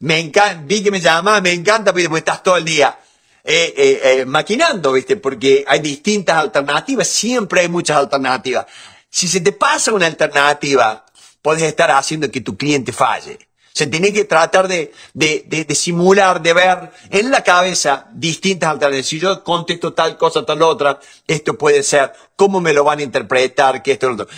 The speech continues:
Ah, por eso te digo que lo, lo aprendí al, al, al, al, al de, de, de, de estar ahí, ¿viste? De, de ver que, bueno, no pidamos tanta disculpa porque generamos un, un problema para nosotros. Este, entonces,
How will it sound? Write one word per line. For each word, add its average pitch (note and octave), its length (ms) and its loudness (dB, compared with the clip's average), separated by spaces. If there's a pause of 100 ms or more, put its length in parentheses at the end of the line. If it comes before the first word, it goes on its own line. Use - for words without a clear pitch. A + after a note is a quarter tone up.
(100)
Ah, D#3+ 260 0
por E3 120 0
eso F#3+ 200 0
te E3 60 -2
digo F3 240 -2
que C#3+ 400 -4
lo, C#3 240 0
lo C#3 120 2
aprendí C#3+ 520 0
al, C3 220 0
al, A#2 200 0
al, A2 280 0
al, G#2 180 2 (180)
al A2+ 280 -4
de, G#2 80 -8
de, G2+ 640 -2 (120)
de, A2+ 160 -6
de A2 80 -8
estar C#3+ 280 2
ahí, D3 320 2
¿viste? C#3 280 -2
De, G#2 260 -2 (220)
de A#2 140 -4
ver E3 300 4
que, A#2+ 420 -4
bueno, A#2 440 -4 (300)
no G2 360 -4
pidamos D#3 320 2
tanta D3+ 240 0
disculpa D3+ 520 0
porque C#3 760 -2
generamos C3 580 0
un, C3 260 -4
un D3 180 -4
problema C3 540 2
para D#3 240 2
nosotros. A#2+ 640 -2 (440)
Este, C#3+ 380 0 (120)
entonces, F3 600 -4